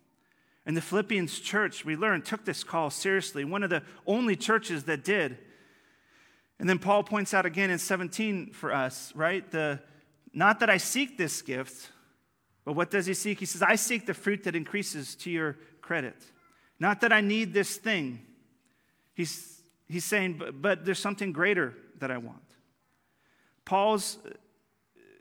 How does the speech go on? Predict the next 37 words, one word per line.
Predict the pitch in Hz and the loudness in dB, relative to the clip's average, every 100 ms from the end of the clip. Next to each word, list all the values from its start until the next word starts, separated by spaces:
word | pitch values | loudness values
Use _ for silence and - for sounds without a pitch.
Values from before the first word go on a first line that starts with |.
| _ _ 78 - | _ _ -20 -4
thankful | 190 226 214 - 143 | 0 0 -2 -4 -4
for | 127 - 156 | -4 -6 -2
them | 156 185 | 0 0
and | 165 | 0
the | 151 | -2
gift, | 135 160 - | -2 -2 -2
but | 175 | -6
he | 160 | -4
really | 151 185 247 | 2 2 2
wants | 185 190 - | 0 -2 -2
them | 180 156 | -6 -6
to | 147 | -4
know | 156 156 | -2 -2
that | 151 | -2
even | 196 220 202 143 - - - | -2 0 -2 -4 -8 -18 -8
if | - 156 | -6 -2
they | 180 | 0
wouldn't | 160 208 208 - | 2 2 2 0
have | 190 147 - | 0 -2 -4
given | 160 196 202 | 0 0 2
them | 190 | 0
a | 160 | -2
thing, | - 208 160 135 160 _ _ _ _ _ | -2 -2 -2 -4 -10 _ _ _ _ _
he | 175 | -2
would | 175 | 0
have | 151 | 0
been | 175 | 0
okay. | 156 120 156 120 113 - _ _ _ _ _ _ _ _ _ _ _ _ _ | -2 -2 -4 -4 -8 -20 _ _ _ _ _ _ _ _ _ _ _ _ _
And | - 202 | -2 0
he | |
can | 208 | 0
say | 180 226 226 | 0 2 2
this | 202 - | 2 -2
because | 170 185 - | -4 -2 0
his | 220 208 | -2 -2
thanksgiving | - 214 156 151 208 202 170 | -2 -2 -2 0 2 2 0
is | 156 | -2